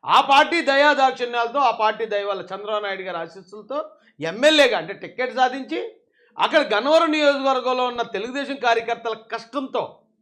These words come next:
ఇతను ఎమ్మెల్యేగా నెగ్గి, గవర్నమెంట్ రాలేదని ఒకే ఒక కారణంతో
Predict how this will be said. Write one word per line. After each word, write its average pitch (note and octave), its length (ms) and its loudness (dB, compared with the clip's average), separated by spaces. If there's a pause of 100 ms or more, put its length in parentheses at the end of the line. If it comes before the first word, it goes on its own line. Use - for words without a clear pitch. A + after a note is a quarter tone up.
(680)
ఇతను G3 220 -8
ఎమ్మెల్యేగా G#3 580 -2
నెగ్గి, A#3 580 -6 (1200)
గవర్నమెంట్ E4 540 4
రాలేదని C4+ 420 4
ఒకే B3 260 -2
ఒక A#3+ 200 0
కారణంతో D#3 560 -8